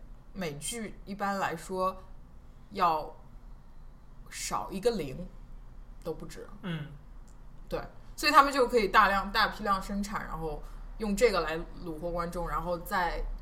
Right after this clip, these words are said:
Speaker 1: 这个基础之上再去在每个自己电视台找自己的特点来发挥，来，来有钱了之后做一些美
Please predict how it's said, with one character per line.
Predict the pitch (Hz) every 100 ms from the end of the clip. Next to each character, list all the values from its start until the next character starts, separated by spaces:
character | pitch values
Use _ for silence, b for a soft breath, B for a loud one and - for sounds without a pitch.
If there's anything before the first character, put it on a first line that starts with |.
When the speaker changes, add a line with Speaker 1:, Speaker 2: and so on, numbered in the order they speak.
| -
Speaker 1:
这 | - 185
个 | 180
基 | 214 214
础 | 170 147
之 | 185
上 | 208 185 165
再 | 165
去 | 160 175 156 -
在 | - 170
每 | -
个 | 151 -
自 | -
己 | 170
电 | 170 170
视 | 165
台 | 160
找 | 165 139
自 | -
己 | 160
的 |
特 | - 165
点 | 151 -
来 | 131
发 | 135 160 143
挥， | - - -
来， | 151 143 139 -
来 | 147 147 - - - -
有 | 185 185
钱 | - 156
了 | 185
之 | 202
后 | 269 226
做 | 208 185
一 | 156
些 | 156
美 | 139